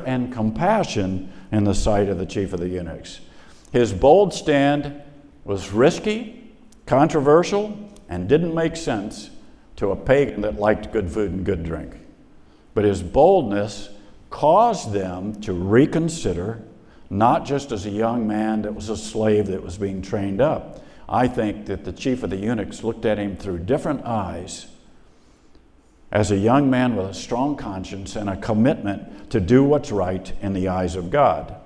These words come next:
his God. But the slave boss was a pragmatist.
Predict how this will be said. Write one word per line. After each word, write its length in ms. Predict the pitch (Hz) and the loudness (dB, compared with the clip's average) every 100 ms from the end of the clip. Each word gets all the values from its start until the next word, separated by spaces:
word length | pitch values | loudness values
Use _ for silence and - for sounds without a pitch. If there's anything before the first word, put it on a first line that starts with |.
| - - - | -18 -18 -6
his 240 | 147 165 - | 2 2 2
God. 400 | 82 - - - - - - - _ - - - - - - - - - - | -8 -12 -16 -20 -20 -20 -20 -20 _ -20 -20 -20 -20 -20 -20 -20 -20 -20 0
But 140 | - 160 | 4 6
the 80 | |
slave 400 | 151 175 196 185 | 4 10 10 12
boss 280 | 160 175 175 | 12 10 10
was 140 | 170 160 | 4 2
a 60 | |
pragmatist. 960 | 165 196 190 165 139 127 95 - - | 2 6 6 6 2 2 -2 -6 -12